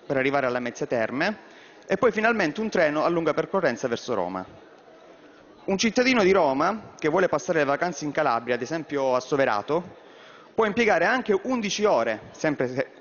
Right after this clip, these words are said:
<laughs> quando gli va bene, per arrivare a destinazione. Per il viaggio in treno deve prevedere almeno tre cambi.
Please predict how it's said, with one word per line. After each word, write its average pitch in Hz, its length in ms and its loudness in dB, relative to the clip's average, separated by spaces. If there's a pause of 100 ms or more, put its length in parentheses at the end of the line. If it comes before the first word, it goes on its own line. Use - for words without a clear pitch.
<laughs> - 120 -2
quando 147 220 0
gli 127 120 0
va 143 120 0
bene, 131 400 -2
per 165 100 0
arrivare 165 460 0
a 135 80 -4
destinazione. 117 920 -6 (1300)
Per 214 140 2
il 214 100 2
viaggio 202 300 2
in 196 80 -2
treno 220 280 0
deve 175 220 2
prevedere 165 320 2
almeno 190 300 0
tre 151 180 -2
cambi. 107 500 -4